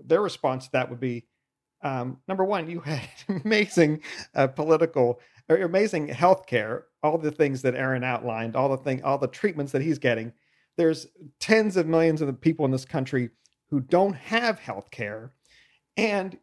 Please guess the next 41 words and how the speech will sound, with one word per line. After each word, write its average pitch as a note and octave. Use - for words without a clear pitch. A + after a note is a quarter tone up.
you A3+
were C4
president F3+
when, E3
uh, D3+
two A#3
hundred F#3
and D#3
seven F#3
thousand E3
people D3
and D3
counting E3
are, C3+
have B2
died F3
from A2+
this, A#2
and C3
seven F3
million C#3
people C3
have C3
been B2+
infected B2
of G#2
it. C3+
So, D3+
uh, E3+
that, E3+
the E3
possibility F3+
he F3+
can D3+
try G3
that, C3
and C#3
he C3+
certainly C#3
will, B2+
if, A#2